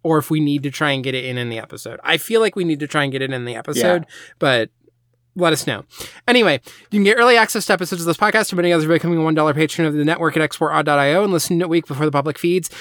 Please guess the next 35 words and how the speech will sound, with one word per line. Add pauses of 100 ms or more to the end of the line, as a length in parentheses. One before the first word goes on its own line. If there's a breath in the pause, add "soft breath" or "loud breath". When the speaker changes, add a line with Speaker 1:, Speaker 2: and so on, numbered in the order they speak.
(140 loud breath)
Speaker 1:
Or
for
five
dollars,
you
get
exclusive
access
to
Pop
Time
Funk,
a
weekly
podcast
where
Nora, (140)
uh, (300 loud breath)
Autumn
and
Nora
roll
a
random
Funko
Pop
and
have
to
watch
something
from
that
media
franchise.